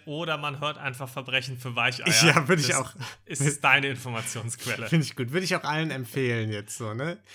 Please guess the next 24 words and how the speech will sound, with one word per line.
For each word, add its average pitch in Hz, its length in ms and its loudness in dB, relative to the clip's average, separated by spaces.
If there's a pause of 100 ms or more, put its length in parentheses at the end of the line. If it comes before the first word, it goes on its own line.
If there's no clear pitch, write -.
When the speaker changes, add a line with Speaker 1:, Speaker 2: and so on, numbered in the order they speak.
(220)
Speaker 1:
Ja. 135 100 4
Speaker 2:
Liebe 147 160 4
Kinder 185 380 4
auch 170 180 2
da 165 160 0
draußen, 151 540 0
ihr 139 60 -2
braucht 143 340 2
euch 143 220 -4
gar 170 320 6
nichts 185 280 0
anderes 117 400 -4
mehr 113 140 -4
durchzuhö-, 113 640 -4
äh, 113 160 -6
Speaker 1:
Nee, 123 220 -2
Speaker 2:
durchzulesen, 123 180 -2
Speaker 1:
Tagesschau, 156 800 4
Speaker 2:
zu - 200 -6
hören. - 280 -2
Speaker 1:
mm. 240 60 -10 (540)
Speaker 2:
Ist - 160 -8
alles 170 240 0
egal. 139 580 0